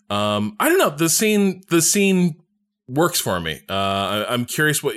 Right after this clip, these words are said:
what y'all think of this, like, little domestic interlude with, with the, uh,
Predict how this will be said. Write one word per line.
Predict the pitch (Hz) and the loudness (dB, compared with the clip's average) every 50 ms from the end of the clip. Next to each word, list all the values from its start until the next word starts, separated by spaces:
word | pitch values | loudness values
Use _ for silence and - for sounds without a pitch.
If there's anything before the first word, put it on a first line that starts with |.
| 117 123 | -6 -6
what | 127 127 135 127 | -2 0 0 2
y'all | 127 127 | 2 0
think | 120 135 127 | 0 -2 -4
of | 120 | -4
this, | 117 110 - | -4 -4 -2
like, | 117 113 110 | -2 -2 -2
little | 107 110 107 95 107 | -2 -4 -4 -6 -8
domestic | 110 104 104 101 104 - - 110 - | -8 -4 -2 -2 -2 -2 -6 -10 -8
interlude | 85 95 98 95 95 92 87 85 | -6 -4 -2 -2 0 0 -2 -2
with, | 82 85 - - - | -4 -8 -12 -12 -10
with | 95 101 95 - - | -8 -8 -8 -8 -8
the, | 98 90 87 85 | -6 -4 -4 -2
uh, | 85 82 82 82 82 80 | -2 -2 -2 -2 -4 -6